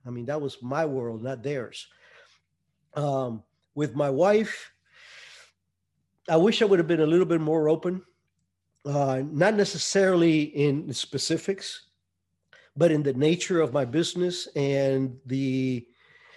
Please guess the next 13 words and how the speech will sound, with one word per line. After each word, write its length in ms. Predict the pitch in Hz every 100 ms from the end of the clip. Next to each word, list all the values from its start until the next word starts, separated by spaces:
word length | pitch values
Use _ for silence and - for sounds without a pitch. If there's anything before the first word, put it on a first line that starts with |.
| - - _ _ -
potential 400 | 147 175 170 175
consequences. 1040 | - 175 175 175 - 175 175 190 - - - _ _ -
Because, 560 | 139 147 139 135 - - _ _ _ _ _ _ _ _ _ _ _ _ _ _ _ _ _ -
you 100 | 160
know, 180 | 143 160 208
if, 180 | 143 -
if, 240 | 139 -
if, 220 | 156 131
if, 300 | - 135 123 -
if 360 | 147 170 170 131
my 120 | 170
neighbor 360 | 160 233 180 156
Joe 540 | 135 160 135 120 120